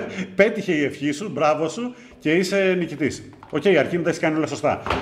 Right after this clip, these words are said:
Πάμε λοιπόν, ε, στον επόμενο. Ο επόμενος κερδίζει το Amazfit νέο. Πάμε λοιπόν, pick another winner. Και ο επόμενος νικητής είναι ο Μάνος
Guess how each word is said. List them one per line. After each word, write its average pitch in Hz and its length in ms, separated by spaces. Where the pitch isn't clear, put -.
Πάμε 190 280
λοιπόν, 180 560
ε, 160 280
στον 151 200
επόμενο. 120 480
Ο 101 80
επόμενος 185 480
κερδίζει 175 480
το 147 160
Amazfit 156 480
νέο. 120 340
Πάμε 143 220
λοιπόν, 127 460
pick 147 160
another 104 460
winner. 135 340
Και 202 200
ο 185 100
επόμενος 160 920
νικητής 113 720
είναι 202 280
ο 120 280
Μάνος 196 880